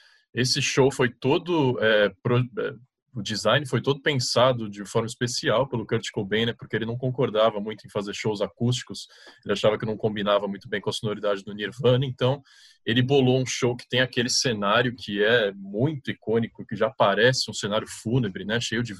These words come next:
velas e flores brancas e tal. É, ele morreu pouco tempo depois de gravar o acústico, e aí pouco tempo depois da morte dele que saiu, é,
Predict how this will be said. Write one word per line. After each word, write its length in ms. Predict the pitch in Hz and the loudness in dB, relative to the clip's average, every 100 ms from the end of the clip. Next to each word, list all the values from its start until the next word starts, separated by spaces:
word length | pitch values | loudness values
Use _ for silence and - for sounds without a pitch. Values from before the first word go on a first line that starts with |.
| - | -2
velas 460 | 101 120 107 95 | 2 2 0 -6
e 200 | 101 95 _ - - _ - | -8 -8 _ -20 -20 _ -6
flores 320 | 107 107 95 | -2 0 -2
brancas 580 | 92 - 120 113 104 95 | -8 -4 -2 -2 -6 -14
e 80 | 95 | -8
tal. 280 | - 104 127 - - _ | 0 0 0 -6 -20 _
É, 160 | 107 104 | 0 2
ele 120 | 110 | 4
morreu 300 | 120 113 123 | 4 4 2
pouco 260 | 131 147 - | 0 -4 -2
tempo 160 | 143 - | -6 -2
depois 420 | 120 - 127 165 | -4 0 0 0
de 80 | 127 | -2
gravar 380 | 110 101 98 107 | 2 2 2 2
o 100 | 107 | 0
acústico, 680 | 98 - 131 165 - - | -4 -2 -2 -2 -8 -6
e 100 | 185 | 0
aí 140 | 139 143 | 2 0
pouco 280 | 135 156 - | -2 -6 -6
tempo 160 | 147 135 | -10 -4
depois 500 | 151 143 139 135 139 | -6 -4 -2 0 0
da 80 | 131 | -2
morte 320 | 120 123 - | -2 -2 -4
dele 220 | 120 123 | -2 -2
que 100 | 135 | -4
saiu, 560 | 143 - 151 120 127 147 _ _ _ - | -4 0 2 2 0 -2 _ _ _ -4
é, 400 | 107 107 101 98 | 0 2 2 0